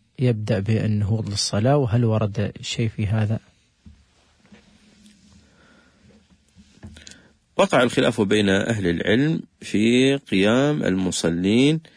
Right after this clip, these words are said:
Speaker 2: هل يكون عند رؤية الإمام أو عند،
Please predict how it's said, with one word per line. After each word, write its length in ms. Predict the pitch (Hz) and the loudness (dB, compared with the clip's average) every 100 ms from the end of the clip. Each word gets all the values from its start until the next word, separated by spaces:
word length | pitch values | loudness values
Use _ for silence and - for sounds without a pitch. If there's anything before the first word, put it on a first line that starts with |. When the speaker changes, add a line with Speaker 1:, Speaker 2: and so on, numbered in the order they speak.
| - - _ | -20 -20 _
Speaker 2:
هل 220 | - 170 | 0 2
يكون 760 | 131 98 - 107 127 139 160 - _ - | 4 2 0 0 2 2 0 -4 _ -8
عند 580 | - 110 101 104 117 - - - | 0 2 4 4 2 0 -6 -4
رؤية 420 | 113 - 107 95 - | -2 0 0 -2 -4
الإمام 540 | - 90 95 135 165 - _ _ _ _ _ _ _ _ | -4 0 2 2 0 -6 _ _ _ _ _ _ _ _
أو 160 | 170 135 | 2 2
عند، 500 | - 95 78 87 | 2 0 0 0